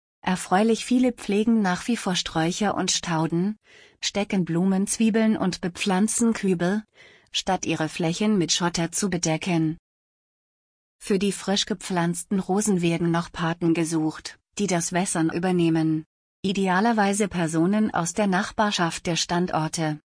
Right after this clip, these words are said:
Bitte melden Sie sich bei Freddy Puchalski unter null sechs drei zwei acht Schrägstrich neun null zwei null acht siebenundzwanzig. Blumentrog. Brunnen, Egelbach. Kreisel Egelbach.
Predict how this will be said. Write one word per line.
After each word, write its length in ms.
Bitte 300
melden 320
Sie 120
sich 280
bei 160
Freddy 420
Puchalski 800
unter 260
null 260
sechs 360
drei 280
zwei 420
acht 280
Schrägstrich 720
neun 340
null 280
zwei 320
null 320
acht 280
siebenundzwanzig. 1120
Blumentrog. 920
Brunnen, 540
Egelbach. 640
Kreisel 500
Egelbach. 640